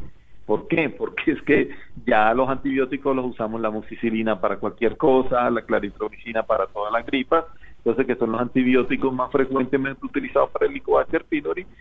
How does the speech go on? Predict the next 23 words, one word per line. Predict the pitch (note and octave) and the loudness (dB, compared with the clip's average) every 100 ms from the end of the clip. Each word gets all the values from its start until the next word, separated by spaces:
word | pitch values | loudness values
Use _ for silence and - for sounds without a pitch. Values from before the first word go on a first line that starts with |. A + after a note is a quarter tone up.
| - - - | -20 -12 -8
y | G#2 | -4
como | A2 | -2
lo | G2+ | 0
hemos | A2 D3 D3 | 0 0 2
usado | D3+ D#3 | 0 0
tanto, | D3 C#3+ G3+ | -2 2 2
ya | B2 | 4
hay | A2 | 0
mucha | A#2+ C3+ C3+ B2+ | -2 -2 -2 -2
resistencia | A#2+ - G#2+ A#2+ A#2+ A#2+ D3+ | -2 -8 -4 -2 -2 0 0
y | A2 | 2
ya | F2 | 0
no | F#2+ G2+ | -2 -4
tenemos | A2 G#2 G#2+ A#2 | -4 -4 -6 -6
a | G#2+ | -4
veces | G2+ A2 | -6 -6
con | A2+ G2+ | -6 -4
qué | - C3 | 0 0
poder | - A2+ G2+ G2+ | 0 -2 -2 -2
tratar | - G2+ G2+ G2 | -2 -2 -2 -2
el | G2+ | -2
Helicobacter | G2 F#2+ - F#2 - G2+ | -4 -8 -10 -10 -6 -8
pylori. | - - - | -8 -14 -14